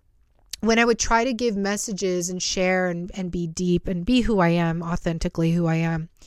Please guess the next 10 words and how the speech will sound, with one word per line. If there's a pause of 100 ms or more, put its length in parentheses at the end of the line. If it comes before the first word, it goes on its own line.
(460)
it
was
met
with
such
a
res-, (200)
like, (180)
resistance,
because